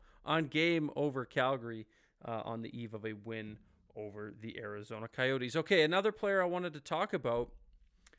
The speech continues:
and it shouldn't come as much of a surprise, but Jacob Pelletier had himself a fucking whale of a game. That kid is going to be a stud, and we're just seeing, uh, we're just seeing the start of it right now. We're just wis-, witnessing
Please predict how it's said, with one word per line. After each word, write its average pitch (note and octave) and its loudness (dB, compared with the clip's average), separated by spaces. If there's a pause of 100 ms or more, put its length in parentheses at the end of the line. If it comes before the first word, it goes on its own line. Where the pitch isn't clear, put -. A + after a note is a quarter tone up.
(140)
and B2+ -2
it B2+ -4
shouldn't F#3+ -2
come G3+ 0
as D#3+ -2
much F#3 0
of E3+ -2
a D#3+ -8
surprise, C3 0
but A#2 -10
Jacob E3+ -4
Pelletier C3 0 (680)
had D#3 4
himself C#3+ 0 (280)
a C3 0
fucking D3 -2
whale C3 2 (340)
of B2+ 0
a B2 0
game. G#2+ -6 (140)
That D3+ 4
kid D3+ 2 (260)
is B2 -6
going C3 0
to C3 -8
be A#2 -6
a A#2 -6
stud, G#2+ -4 (360)
and A#2+ -2
we're A#2+ -2
just A2+ -8
seeing, A2 -8 (120)
uh, A2 -4
we're C3+ 0
just B2+ -6
seeing B2+ -4
the A2 -8
start G#2 -6
of G2+ -14
it G2 -12
right G2+ -10
now. G2 -8
We're B2 -4
just B2 -6
wis-, B2 -6
witnessing C#3 -4